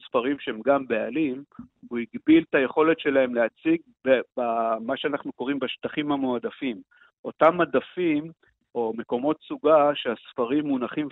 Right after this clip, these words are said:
פרונטלית לקהל. עכשיו צריך להסביר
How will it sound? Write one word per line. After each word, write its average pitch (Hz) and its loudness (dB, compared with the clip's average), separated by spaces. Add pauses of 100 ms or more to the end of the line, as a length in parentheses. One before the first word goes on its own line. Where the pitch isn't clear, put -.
פרונטלית 135 0
לקהל. 110 0 (400)
עכשיו - -6
צריך - 2
להסביר 160 4